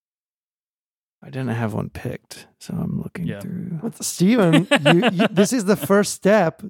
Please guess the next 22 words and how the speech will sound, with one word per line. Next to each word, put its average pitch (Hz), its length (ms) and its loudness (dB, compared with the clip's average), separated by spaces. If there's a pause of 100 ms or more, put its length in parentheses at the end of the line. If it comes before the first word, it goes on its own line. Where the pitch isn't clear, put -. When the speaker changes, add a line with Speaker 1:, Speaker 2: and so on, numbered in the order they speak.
Speaker 3:
toward 165 500 2
the 156 80 4
making 160 580 2
of 151 340 0
the 139 80 0
Secretary 160 600 0
of 147 160 0
the 123 80 -8
Flex. - 520 -8 (480)
Speaker 1:
Oh, 160 240 2
it 151 120 4
is. 156 580 0 (280)
Speaker 2:
<laughs> 107 120 -2 (400)
Yeah. 123 480 -2 (360)
Speaker 1:
It 127 320 0
Speaker 2:
So - 60 2
Speaker 3:
You 196 80 8
Speaker 2:
you - 80 8
Speaker 3:
are - 40 6
Speaker 2:
gotta - 120 8
Speaker 3:
now 226 80 8
Speaker 2:
win. 214 80 4